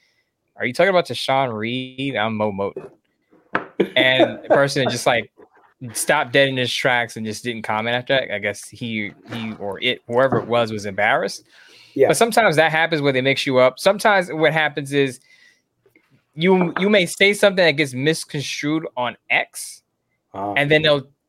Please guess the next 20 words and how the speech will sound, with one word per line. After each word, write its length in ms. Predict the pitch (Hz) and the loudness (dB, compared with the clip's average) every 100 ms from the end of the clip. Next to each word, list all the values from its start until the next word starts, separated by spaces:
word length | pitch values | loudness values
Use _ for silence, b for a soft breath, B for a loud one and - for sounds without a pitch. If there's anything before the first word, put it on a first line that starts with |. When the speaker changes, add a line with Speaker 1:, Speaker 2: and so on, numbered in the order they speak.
| _ | _
Speaker 1:
tell 200 | - 190 | 0 2
you 160 | 170 151 | 2 0
about 320 | 135 135 127 | 0 2 2
it 120 | 120 - | 0 -4
on 260 | 123 123 120 | -6 -4 2
this, 240 | 175 - - | 0 0 -6
on 200 | 120 117 | -4 -4
YouTube, 640 | 147 294 302 165 131 113 113 _ _ _ _ _ _ - | -2 -4 -2 -2 -2 -4 -10 _ _ _ _ _ _ 0
and 100 | 156 | 2
then 140 | 170 | 2
you 80 | 165 | 0
have 240 | 175 156 | 0 0
to 100 | - | -4
pull 240 | 139 190 170 | 0 4 4
up 140 | 139 | 4
your 140 | 143 | -2
receipt 400 | 139 120 - 196 | -2 -6 -6 0
of 140 | 151 127 | 0 0
what 220 | 147 143 | -4 -4
you 100 | 147 | -8